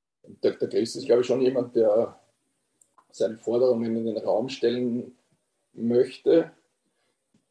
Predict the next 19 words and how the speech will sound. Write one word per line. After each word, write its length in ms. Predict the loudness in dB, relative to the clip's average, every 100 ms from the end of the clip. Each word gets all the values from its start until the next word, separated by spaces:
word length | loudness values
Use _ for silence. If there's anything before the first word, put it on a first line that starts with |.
| _ -14
Und 120 | -6 -4
der 60 |
Schicki 380 | -4 -2 2 2
kann's 260 | 2 -2 -2
ihm, 300 | -4 -4 -8 -14 -20 -4
Gott 180 | -4 -2
sei 100 | -2
Dank, 380 | -2 -4 -10 -18 _ _ _ _ _ _ -6
wahrscheinlich 420 | -4 -2 -2 -2
auch 180 | -4 -2
einiges 340 | -4 -2 -4 -4
davon 260 | -4 -4
erfüllen. 460 | -4 -4 -4 -4 -8 -14 _ _ _ _ -4
Ähm, 400 | -2 -2 -6 -12
wenn 240 | -4 0
da 120 | 2 2
einer, 440 | 2 0 -2 -8 _ _ _ _ _ _ _
ähm, 340 | -8 -8 -10 -20
wegbricht, 1000 | -20 -4 -4 -4 -6 -4 -2 -4 -10 _